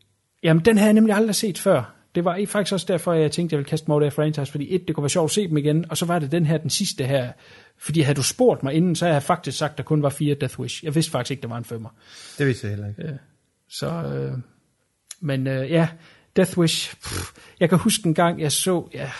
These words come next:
Speaker 1: det har nok været American Dad, men, men, nej, hvad hed-, hvad hedder den anden? Family Guy.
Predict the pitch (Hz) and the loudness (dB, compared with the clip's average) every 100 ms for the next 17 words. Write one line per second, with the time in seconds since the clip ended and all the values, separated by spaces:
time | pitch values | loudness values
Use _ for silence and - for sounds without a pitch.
0 | - 131 151 170 160 143 143 151 156 135 | -6 2 4 4 4 4 6 6 6 2
1 | 147 139 139 147 135 131 131 131 127 127 | 2 2 2 0 -2 -2 -2 -2 -2 -2
2 | 123 - _ _ _ _ _ _ _ _ | -6 -10 _ _ _ _ _ _ _ _
3 | _ _ _ _ 170 151 139 135 143 147 | _ _ _ _ 2 2 4 2 2 0
4 | 143 139 139 131 139 123 180 175 131 | 0 2 2 2 0 2 6 6 6